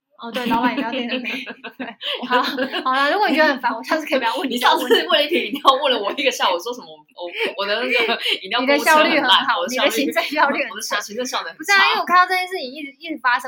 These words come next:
Speaker 1: 我也会很没有耐心。
Speaker 2: <laughs> 我，
Speaker 1: 就是我就觉得，
Speaker 2: 我抱歉，我就是很怕你生气啊。
Speaker 1: 我就觉得这件事情明明就可以一次做好。
Speaker 2: 啊，我就没订好欸。
Speaker 1: 对，然后，对，然后反正好，这回到，回到我的问题，就是我就会一直觉得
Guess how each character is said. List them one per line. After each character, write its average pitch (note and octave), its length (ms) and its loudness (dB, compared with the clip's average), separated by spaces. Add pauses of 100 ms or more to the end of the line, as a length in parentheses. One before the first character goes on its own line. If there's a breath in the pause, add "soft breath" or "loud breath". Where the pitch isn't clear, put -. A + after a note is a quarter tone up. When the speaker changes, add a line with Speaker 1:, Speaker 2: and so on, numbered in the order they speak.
Speaker 1:
我 A#3 100 -8
也 G#3 60 -10
会 A3+ 80 -10
很 A3+ 240 -12
没 G#3 80 -20
有 - 80 -20
耐 A3 160 -14
心。 C4+ 240 -4 (160)
Speaker 2:
<laughs> - 160 -2
我， C4+ 80 0
Speaker 1:
就 - 80 -4
是 A#4 160 2
我 D4+ 160 4
就 D4+ 160 6
觉 - 80 4
得， E4 80 6
Speaker 2:
我 - 0 -
抱 - 0 -
歉， - 0 -
我 - 0 -
就 E4 100 6
是 D#4+ 60 6
很 B3+ 160 0
怕 C4+ 160 2
你 - 80 -20
生 F3 160 -10
气 - 240 -10
啊。 C#4 80 -4
Speaker 1:
我 D4+ 60 -2
就 G4 100 2
觉 G#4 80 2
得 G4 160 0
这 F#4 80 0
件 F#4 80 2
事 F#4 160 -4
情 C#4+ 100 -2
明 B3 140 -6
明 B3 80 -6
就 C#4+ 160 -4
可 C#4+ 160 -8
以 G#3+ 80 -10
一 A3 80 -20
次 B3+ 160 -16
做 A3+ 240 -10
好。 - 240 -20 (160)
Speaker 2:
啊， A#3 80 -10
我 - 80 -10
就 G#3 80 -12
没 A#3+ 240 -2
订 - 20 -2
好 C#4+ 300 4
欸。 B3 160 -12
Speaker 1:
对， A3+ 320 -4
然 - 0 -
后， - 0 -
对， - 0 -
然 B3 100 -2
后 C#4 220 -2
反 A3+ 160 -8
正 A3+ 160 -12
好， G#3+ 240 -10
这 C4 80 -12 (160)
回 A#3+ 160 -8
到， C4 160 0
回 B3 160 -4
到 B3+ 80 0
我 A3 160 -6
的 - 80 -18
问 G#3+ 160 -16
题， - 160 -20
就 C4+ 60 -10
是 D#4 60 -8
我 A#3+ 140 -6
就 B3 140 -8
会 C#4+ 180 -4
一 C4+ 140 -16
直 A#3 100 -20
觉 G#3 140 -18
得 G#3 240 -12